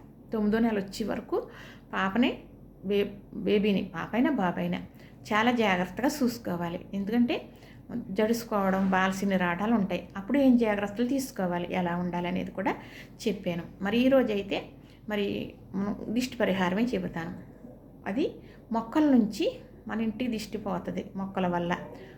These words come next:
మొక్కలు పెట్టుకోవడం వల్ల మన ఇంటికి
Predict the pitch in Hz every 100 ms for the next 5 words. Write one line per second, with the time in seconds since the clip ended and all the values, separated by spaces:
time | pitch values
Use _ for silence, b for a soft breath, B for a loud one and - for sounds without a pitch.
0 | B - - - - - - - 208 202
1 | 285 269 254 - 196 190 180 180 262 -
2 | - - - 220 233 233 - - - 220
3 | 214 247